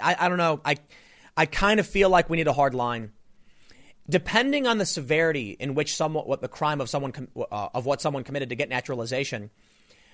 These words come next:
I think we probably shouldn't go there, and we should probably just lock people up. Or, you know, I honestly don't know exactly how we deal with this, but I can fully recognize there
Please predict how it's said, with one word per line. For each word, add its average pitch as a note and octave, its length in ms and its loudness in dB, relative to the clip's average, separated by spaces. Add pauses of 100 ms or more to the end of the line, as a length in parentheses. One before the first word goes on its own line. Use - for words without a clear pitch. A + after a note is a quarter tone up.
(140)
I C#3 100 -2
think B3 220 0
we A3 100 0
probably G3 440 2
shouldn't F3+ 320 -2
go E3+ 140 2
there, G3 240 0 (480)
and C3+ 100 -4
we C#3 60 -2
should C#3+ 100 -6
probably F3 280 2
just E3 200 -4
lock C3 320 -2
people E3 320 -2
up. F3 220 2
Or, A#2+ 320 -2 (800)
you C#3+ 80 -2
know, D3+ 60 4
I D#3 100 4
honestly F3 340 0
don't D3+ 240 0
know D3+ 140 0
exactly C3+ 340 -2
how C3+ 100 0
we C3 100 -2
deal D3 180 2
with F3 160 2
this, A#2+ 260 -2 (480)
but D3 80 2
I D3 100 4
can D#3 160 0
fully F#3+ 300 2
recognize D#3 540 2
there C#3 180 2